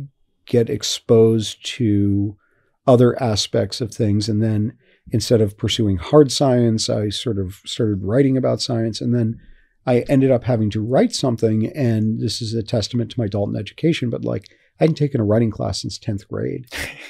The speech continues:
Speaker 1: And there I was, twenty-four years old. And I was like, "I don't know what I'm doing, but I really like this."
Speaker 2: Yeah.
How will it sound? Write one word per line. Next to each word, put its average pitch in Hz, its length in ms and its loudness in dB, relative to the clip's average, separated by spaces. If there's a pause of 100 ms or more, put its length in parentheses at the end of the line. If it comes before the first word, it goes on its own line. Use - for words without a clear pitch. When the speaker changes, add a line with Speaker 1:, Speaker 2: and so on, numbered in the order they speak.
(220)
Speaker 1:
And 107 360 2
there 113 200 6
I - 20 4
was, 110 160 4
twenty-four 107 560 -2
years 98 180 0
old. 131 280 4
And 117 160 -2
I 110 60 -4
was 104 200 -8
like, 117 240 -8 (180)
"I 123 60 -6
don't 160 140 -2
know 131 80 0
what 107 80 -2
I'm 87 160 -4
doing, 110 480 2
but 101 180 -6
I 98 80 -4 (220)
really 175 400 2
like 113 400 -4
this." - 320 -10 (120)
Speaker 2:
Yeah. 131 340 -8